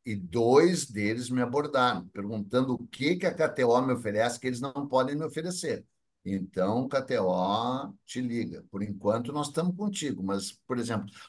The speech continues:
um, um tema bom pro nosso podcast é fidelidade. Por exemplo, eu nunca fui fiel, a não ser aos meus princípios. Mas se os meus princípios não te agradam, temos outros, né? <laughs> Sabe aquela fra-,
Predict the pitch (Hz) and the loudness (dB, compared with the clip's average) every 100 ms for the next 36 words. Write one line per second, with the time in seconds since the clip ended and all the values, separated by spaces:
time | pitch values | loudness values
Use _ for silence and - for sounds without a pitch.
0 | - 147 160 151 160 160 156 147 147 120 | 0 2 4 0 0 0 2 6 8 6
1 | 104 139 139 - 107 104 104 101 - 101 | 6 4 4 -2 0 2 2 0 0 0
2 | 98 117 120 123 - 151 143 143 127 101 | 2 2 0 -2 -4 -4 0 -2 0 0
3 | 82 80 - - 104 95 90 - 113 110 | 0 -2 -10 -6 -4 -4 -6 -10 -2 0
4 | 120 120 120 135 - 123 120 127 110 90 | 2 2 2 0 -2 -6 -6 -2 -2 -4
5 | - _ _ _ 92 92 98 98 101 110 | -10 _ _ _ -4 -2 0 0 0 0
6 | 104 120 120 - 131 131 - 127 120 - | 0 0 -2 -2 -2 -2 -2 -2 -2 -10
7 | - _ _ 98 107 120 110 123 139 135 | -16 _ _ -2 -2 0 0 2 0 0
8 | 151 135 131 123 95 120 127 123 101 104 | -2 0 -2 -4 0 2 2 2 2 4
9 | 113 127 107 98 107 113 127 127 131 - | 6 6 2 -2 0 0 0 2 0 0
10 | - - - _ _ _ _ 107 110 - | -6 -12 -14 _ _ _ _ -6 -6 -8
11 | - 117 - 117 - - 147 190 - 101 | -12 -18 -8 4 6 6 4 2 0 0
12 | 127 - | -2 -2